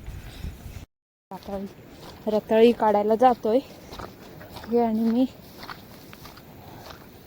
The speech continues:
रताळी तिकडे बघताय ना, त्या ताण्यावर रताळाच बघताय ना पहिला.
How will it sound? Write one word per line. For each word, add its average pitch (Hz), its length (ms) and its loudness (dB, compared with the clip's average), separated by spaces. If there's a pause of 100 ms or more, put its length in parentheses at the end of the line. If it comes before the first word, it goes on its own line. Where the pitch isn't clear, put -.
(140)
रताळी 285 380 6 (1500)
तिकडे 311 200 6
बघताय 330 360 6
ना, 349 160 4 (1120)
त्या 262 180 6
ताण्यावर 277 340 4 (1040)
रताळाच 311 320 6
बघताय 285 260 0
ना 269 80 2
पहिला. 262 280 0